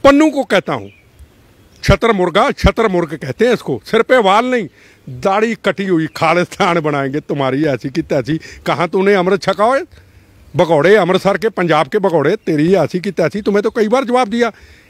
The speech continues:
इनको मैं कहना चाहता हूँ, लक्ष्मण रेखा पार करने की कोशिश ना करें।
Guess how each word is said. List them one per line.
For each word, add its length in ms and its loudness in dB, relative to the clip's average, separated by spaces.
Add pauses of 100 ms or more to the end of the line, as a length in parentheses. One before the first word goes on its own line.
(140)
इनको 260 0
मैं 160 0
कहना 280 -4
चाहता 320 -8
हूँ, 280 -4
लक्ष्मण 360 -2
रेखा 260 -4
पार 260 -4
करने 280 -6
की 120 -14
कोशिश 440 -10
ना 100 -6
करें। 220 -14